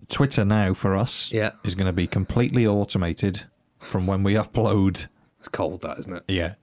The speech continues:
Speaker 1: Where we upload the episode, it will just be Podbean that say what it is, and it will be the automated one that goes up for what the stories are next time.
Speaker 2: Have you had a row with someone?
Speaker 1: No. I just can't hack it anymore.
Speaker 2: Hmm.
Speaker 1: It really depresses me.
Speaker 2: Yeah.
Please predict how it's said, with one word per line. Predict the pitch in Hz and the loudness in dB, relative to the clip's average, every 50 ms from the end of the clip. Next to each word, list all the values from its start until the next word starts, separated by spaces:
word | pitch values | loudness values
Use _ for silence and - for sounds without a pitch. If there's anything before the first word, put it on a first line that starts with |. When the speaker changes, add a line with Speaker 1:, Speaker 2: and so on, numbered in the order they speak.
| _ | _
Speaker 1:
Where | - - 107 98 107 110 110 110 | -8 -4 -2 2 2 4 4 4
we | 117 117 | 4 4
upload | 113 117 - - 120 110 104 104 92 | 4 2 2 2 2 4 4 4 4
the | 98 101 | 2 2
episode, | 95 90 - 98 - - 101 92 87 85 - | 2 0 -2 -4 -4 -2 0 0 0 0 0
it | - - | -2 -2
will | 95 92 87 | -2 -2 0
just | - 104 101 - - | 0 -2 -2 0 0
be | 104 98 92 | 0 0 0
Podbean | - - 107 104 92 - 104 98 95 92 90 | 0 0 -2 -2 -2 0 0 0 0 0 -2
that | 95 - | -4 -4
say | - - - 95 85 87 85 | -4 -2 -2 0 0 0 0
what | 87 90 85 | 0 -2 -2
it | 85 - | -2 0
is, | 107 110 110 107 - - - - - - - - - - - _ _ | 2 2 2 2 0 -2 -6 -8 -10 -16 -20 -20 -20 -20 -20 _ _
and | - 90 90 | -6 -4 -4
it | - | -4
will | - 85 | -2 0
be | 92 87 | 0 0
the | 85 87 87 | 2 2 2
automated | 92 95 98 98 - - 104 92 90 - - 85 92 | 2 2 0 0 0 0 0 0 0 -2 -2 -2 -2
one | 92 87 85 | -2 -2 -2
that | 92 - | -4 -4
goes | - - 92 90 80 87 | -2 -2 -2 0 0 -2
up | 92 - - - - - _ _ _ _ | -4 -6 -8 -12 -20 -20 _ _ _ _
for | - 104 | -4 -2
what | 92 - | -2 -2
the | - - | -2 -4
stories | - - 90 87 85 85 87 | -4 -2 -2 0 0 -2 -2
are | 87 85 85 | -4 -4 -4
next | 85 85 - - - | -4 -6 -6 -6 -6
time. | - 80 78 | -6 -6 -6
Speaker 2:
Have | 107 - | -6 -6
you | 113 104 | -6 -4
had | 113 113 | -2 -2
a | 117 | 0
row | 113 120 123 131 135 | 0 2 2 2 2
with | 139 147 143 | 2 0 0
someone? | - - 156 156 156 160 170 180 180 - - | -2 -2 -2 0 0 0 0 0 -2 -4 -4
Speaker 1:
No. | 90 87 87 123 175 208 - _ _ _ _ _ _ _ _ _ _ - | -2 0 2 2 2 2 -2 _ _ _ _ _ _ _ _ _ _ -4
I | 101 | -2
just | 98 - 101 - - | -2 -2 -2 -2 -4
can't | - - 113 104 104 104 101 92 - | -4 -2 0 2 2 2 2 0 -2
hack | - - 110 98 - - | -2 -4 -4 -2 -2 -2
it | 107 - | -2 0
anymore. | 101 90 90 90 87 87 87 85 - _ _ _ _ _ _ _ _ | 0 -2 0 0 0 -2 -2 -4 -6 _ _ _ _ _ _ _ _
Speaker 2:
Hmm. | - 101 95 92 87 - | -10 -10 -10 -10 -8 -4
Speaker 1:
It | 104 101 87 - _ - | -4 -4 -4 -4 _ -8
really | 98 90 90 95 98 98 92 95 87 | -4 -2 0 0 2 2 2 0 0
depresses | 85 85 - - 98 87 - 90 92 85 | -2 -2 -2 -2 -4 -2 -2 -4 -4 -2
me. | 87 87 85 - _ _ _ _ _ _ - | -2 -4 -4 -6 _ _ _ _ _ _ -8
Speaker 2:
Yeah. | 95 90 80 | -8 -6 -6